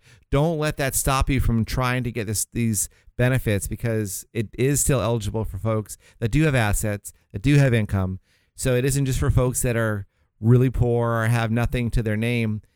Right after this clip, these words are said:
Of course, it's for them as well, but it's for every veteran and spouse who served our country.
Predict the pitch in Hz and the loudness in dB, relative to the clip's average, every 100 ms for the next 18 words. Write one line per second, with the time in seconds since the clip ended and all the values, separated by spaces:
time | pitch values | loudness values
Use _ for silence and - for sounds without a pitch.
0 | _ - 107 135 135 - - 113 110 107 | _ -8 -2 2 2 0 0 0 0 -2
1 | - 135 131 120 113 113 117 - 123 120 | -2 -2 -2 -4 -4 -2 -2 0 0 0
2 | 127 147 135 127 120 123 135 _ _ _ | 0 0 0 2 0 0 -4 _ _ _
3 | - 120 131 139 - - 131 110 120 - | -6 -2 0 0 -2 0 0 0 0 -2
4 | - - _ _ _ - 139 131 - 143 | -4 -8 _ _ _ -2 4 4 4 2
5 | 131 139 - 165 - 98 82 | 2 0 0 -2 -2 -4 -4